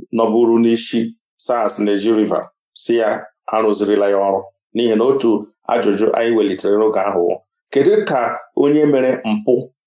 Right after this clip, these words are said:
ịdị otu a ga-esi nọrọ n'isi ihe gbasara nchekwa obodo na steeti nọ n'ala Igbo? Ka a ka na-ekwu okwu a, ọtụtụ ihe na-eme taa maka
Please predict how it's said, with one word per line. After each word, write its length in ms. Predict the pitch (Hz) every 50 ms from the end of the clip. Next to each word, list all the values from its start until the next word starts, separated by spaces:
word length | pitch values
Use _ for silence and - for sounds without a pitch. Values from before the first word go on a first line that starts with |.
| _ -
ịdị 200 | 127 120 117 123
otu 220 | 117 113 110 - 120 104
a 80 | 87 - - - _ _ _ - -
ga-esi 600 | - 107 107 104 - - - 117 120 123 120 - _ _ _ _ -
nọrọ 240 | - 113 113 127 131 139
n'isi 480 | 143 143 139 139 139 139 - - 139 143 139 139 -
ihe 180 | 120 123 131
gbasara 380 | 123 107 101 98 - 110 110 107
nchekwa 340 | 107 - 110 110 - - 101
obodo 280 | 92 - 82 - - - - _ _ -
na 160 | - 98 85
steeti 380 | - - 117 117 107 - - 101
nọ 100 | 101 101
n'ala 280 | 95 90 85 82 82 90
Igbo? 220 | 87 80 71 - - - - _ _ _ _ -
Ka 100 | 139 160
a 100 | - -
ka 80 | 156
na-ekwu 340 | 147 143 139 127 - - 147 151
okwu 180 | 147 147 147 143 117
a, 180 | 92 - - - - _ _ _ _ -
ọtụtụ 380 | - - - 262 254 - 254 254 247
ihe 240 | 240 226 240 240 240
na-eme 320 | 240 220 208 202 196 190
taa 400 | 185 - - 208 175 120 85 - - - _ _ _ _
maka 360 | - 113 120 127 123 - -